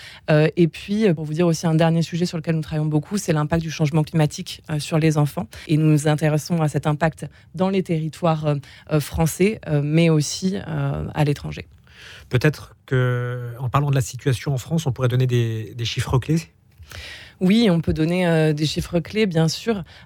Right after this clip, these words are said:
Speaker 1: Euh, on considère qu'en France, euh, un enfant sur cinq, euh, vit en situation de, de pauvreté, euh, ce qui représente à peu près trois millions d'enfants, euh, sur le territoire français, ce qui est évidemment très préoccupant puisqu'on sait que la pauvreté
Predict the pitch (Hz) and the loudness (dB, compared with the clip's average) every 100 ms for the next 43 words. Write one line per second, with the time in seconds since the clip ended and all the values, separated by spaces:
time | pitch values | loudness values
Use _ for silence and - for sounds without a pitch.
0 | - 165 165 175 175 170 175 208 202 175 | 2 4 4 0 -2 -4 0 0 0 -4
1 | - 202 202 180 165 185 185 180 165 202 | -4 -4 -2 0 2 2 2 2 -2 -4
2 | - 170 202 208 - - 165 170 160 156 | -6 -6 -4 -4 -8 -8 -2 0 2 0
3 | 175 - - 170 156 196 180 160 156 156 | 0 -2 -2 0 0 2 4 4 4 4
4 | 160 160 165 160 202 _ _ - - - | 2 2 0 0 -6 _ _ -20 -20 -20
5 | _ 160 156 151 - - 165 180 180 160 | _ 0 2 0 -4 -4 -2 0 0 0
6 | - 185 180 175 - 190 190 175 175 170 | 0 2 2 0 -2 -2 0 -2 -2 0
7 | 165 160 185 190 _ 170 165 160 151 - | 0 0 -6 -8 _ -2 0 2 -2 -2
8 | 165 156 160 160 165 - 170 - 190 175 | -2 0 -2 -2 -6 -6 -6 -4 -2 -2
9 | 160 156 151 156 156 175 - 175 - 170 | 0 0 0 0 0 -2 -6 -6 -2 -2
10 | - - 196 - - 165 151 156 - 190 | -2 -2 -2 -2 -2 0 0 -2 -4 -2
11 | - 160 151 175 156 170 160 196 | 2 2 2 2 0 0 0 0